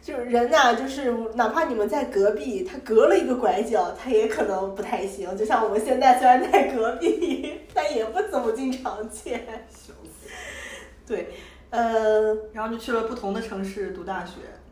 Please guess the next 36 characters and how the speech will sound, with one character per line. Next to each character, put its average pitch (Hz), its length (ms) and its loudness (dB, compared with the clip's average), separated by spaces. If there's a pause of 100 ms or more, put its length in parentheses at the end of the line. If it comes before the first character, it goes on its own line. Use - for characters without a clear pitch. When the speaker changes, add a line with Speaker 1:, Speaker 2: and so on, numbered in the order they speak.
(720)
Speaker 1:
对， 190 240 0
然 - 120 -8
后 214 760 2 (380)
离 233 200 -4
得 302 120 8
好 240 180 0
像 254 160 2
还 226 160 2
挺 196 320 -6
远。 196 180 -4 (360)
Speaker 2:
北 196 120 -6
京 202 160 -8
跟 233 140 -2
厦 240 240 0
门 - 60 -4
嘛。 - 0 -
Speaker 1:
非 - 60 -4
常 185 120 -4
远， 185 160 -8
北 196 60 -2
京 240 100 -2
和 220 100 -2
厦 220 220 -4
门。 190 100 -10 (420)
啊， 196 280 -10
这 233 80 -12
是 220 540 0 (260)
新 - 240 -8
阳 190 400 -4 (160)
当 220 180 -2
年 196 220 -4
的 196 500 0
我 185 80 -10
们 175 360 -10
这 180 160 -8
个 175 180 -8